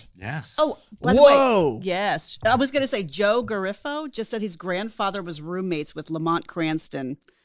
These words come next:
Speaker 2: in the Army. The first guy
Speaker 1: Can you look that up? 'Cause I think Lamont Cranston was the name of
Speaker 2: to voice the sha-, uh,
Speaker 1: No,
Speaker 2: was
Speaker 1: no,
Speaker 2: this
Speaker 1: I
Speaker 2: the
Speaker 1: think
Speaker 2: first
Speaker 1: Lamont Cranston was the Shadow's secret identity.
Speaker 2: I do. I, I think so
Speaker 1: And
Speaker 2: too. Yeah.
Speaker 3: He was the first guy to voice the Shadow,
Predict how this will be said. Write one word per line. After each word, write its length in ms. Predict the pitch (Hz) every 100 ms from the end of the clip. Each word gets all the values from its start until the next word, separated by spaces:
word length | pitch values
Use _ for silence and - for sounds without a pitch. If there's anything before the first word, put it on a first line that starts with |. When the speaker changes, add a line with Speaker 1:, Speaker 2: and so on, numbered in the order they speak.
| _ -
Speaker 2:
in 160 | 185
the 140 | 180 175
Army. 420 | 175 165 143 147 _ _
The 80 | -
first 400 | - 196 214 -
guy 400 | 208 185 147 143
Speaker 1:
Can 140 | 160 120
you 100 | 113
look 160 | 135 -
that 120 | 123
up? 140 | 127
'Cause 160 | - 101
I 60 | 104
think 240 | 139 131
Lamont 320 | 107 107 101
Cranston 480 | - 104 101 - 95
was 180 | 92 87
the 100 | 87
name 560 | 85 85 87 101 104 - _
of 80 | 85
Speaker 2:
to 220 | 208 170 147
voice 340 | 180 175 170
the 120 | - 185
sha-, 340 | - - 104
uh, 220 | - 185 190
Speaker 1:
No, 120 | 123
Speaker 2:
was 80 | 117
Speaker 1:
no, 60 |
Speaker 2:
this 80 | 110
Speaker 1:
I 20 | 104
Speaker 2:
the 40 |
Speaker 1:
think 140 | 127
Speaker 2:
first 180 | 247 -
Speaker 1:
Lamont 420 | 113 127 127 117
Cranston 460 | - 135 110 - 117
was 260 | 110 98 87
the 100 | 92
Shadow's 440 | 110 98 95 90
secret 280 | 101 85 82
identity. 340 | 82 - 85 220
Speaker 2:
I 120 | 208
do. 220 | 185 185 165
I, 120 | 180 160
I 80 | 165
think 220 | 165 170
so 140 | 151
Speaker 1:
And 80 | 151
Speaker 2:
too. 160 | 170 151
Yeah. 280 | 151 143 - - _ _ _ _ _ _ _ - -
Speaker 3:
He 80 | 156
was 120 | 139
the 100 | _
first 260 | - 139 -
guy 80 | 131
to 60 |
voice 260 | 120 _ _ _
the 80 |
Shadow, 460 | - - - _